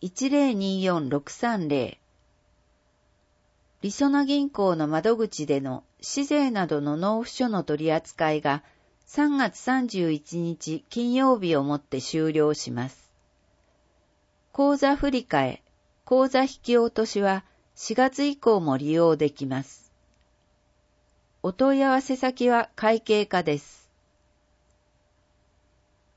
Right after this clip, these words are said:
市ウェブサイトへのバナー広告を募集します。アイディー一零零二七零八。お問い合わせ先は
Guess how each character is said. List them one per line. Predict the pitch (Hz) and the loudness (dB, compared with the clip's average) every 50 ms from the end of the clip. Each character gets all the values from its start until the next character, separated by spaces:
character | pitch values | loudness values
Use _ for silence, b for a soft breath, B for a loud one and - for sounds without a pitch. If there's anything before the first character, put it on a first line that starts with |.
| _ _ _ _ _ _ _ | _ _ _ _ _ _ _
市 | _ - - 269 285 269 - - _ | _ -10 -2 0 0 0 -2 -6 _
ウ | - 240 | 0 2
ェ | 269 285 | 2 2
ブ | 277 269 285 | 2 0 0
サ | - 294 277 285 | 0 2 2 2
イ | 277 269 | 2 2
ト | - 185 | 2 2
へ | 185 175 165 | 2 2 2
の | 151 147 139 127 | 2 0 -2 -2
バ | 131 156 180 | -2 -2 0
ナ | 208 240 262 269 269 | 2 2 2 0 0
ー | |
広 | 262 - 277 277 262 254 | 0 2 2 2 2 0
告 | - 190 170 - 160 143 | -2 -4 -2 2 2 2
を | 135 139 | 2 2
募 | 139 151 147 | 2 0 -2
集 | 147 - - 156 151 151 | 0 -2 -4 -2 -2 -2
し | 147 - - | -4 -6 -6
ま | 135 135 135 139 | -4 -4 -4 -4
す。 | - _ _ _ _ _ _ _ _ _ _ _ _ _ _ _ _ _ _ _ _ _ _ | -8 _ _ _ _ _ _ _ _ _ _ _ _ _ _ _ _ _ _ _ _ _ _
ア | - 190 220 240 | -6 -2 0 0
イ | 247 240 | 0 -2
デ | - 254 | -2 -4
ィ | 233 180 143 117 | -2 -2 -4 -4
ー | - _ _ _ _ | -8 _ _ _ _
一 | 185 180 - - 269 269 | -12 -10 -4 -4 0 2
零 | 285 285 269 247 196 | 4 4 6 4 4
零 | 175 180 180 180 180 | 4 4 4 2 2
二 | 175 175 175 170 156 143 117 98 - | 0 -2 -4 -4 -4 -6 -6 -8 -6
七 | 151 165 185 214 226 240 | -4 -4 -2 0 0 2
零 | 247 254 226 175 165 | 4 4 4 2 0
八。 | - 139 - - - 123 117 - _ _ _ _ _ _ _ _ _ _ _ _ _ _ _ _ _ _ _ _ _ _ _ _ _ _ _ _ _ _ _ _ _ | -4 -10 -12 -12 -12 -12 -12 -14 _ _ _ _ _ _ _ _ _ _ _ _ _ _ _ _ _ _ _ _ _ _ _ _ _ _ _ _ _ _ _ _ _
お | - 180 | -8 -8
問 | - - 269 277 277 | 0 2 4 4 4
い | 269 269 | 4 4
合 | 269 | 4
わ | 262 262 262 | 2 2 0
せ | - 262 262 | 0 -4 -2
先 | - 262 247 254 233 233 233 | 0 -2 -2 0 0 2 2
は | 233 226 - | 4 2 2